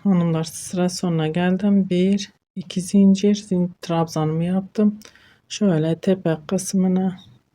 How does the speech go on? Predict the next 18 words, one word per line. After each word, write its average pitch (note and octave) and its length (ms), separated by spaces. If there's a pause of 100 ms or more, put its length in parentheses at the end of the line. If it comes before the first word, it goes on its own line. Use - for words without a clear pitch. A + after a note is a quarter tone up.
(1040)
sık - 500
iğne F3 220
ile F3 180
sabitliyorum. D3+ 840 (2250)
Bir, F#3 460 (180)
iki, F#3 480
üç, F3+ 560
dört F3 280
zincir F#3+ 420
çekip G3 540
dönüyoruz. D3+ 640 (600)
İpimi F3+ 520
doluyorum. F#3 640 (500)
Buradaki F#3 600
sık G3 360
iğnenin E3+ 460
içine E3+ 500
batıyorum. F#3+ 680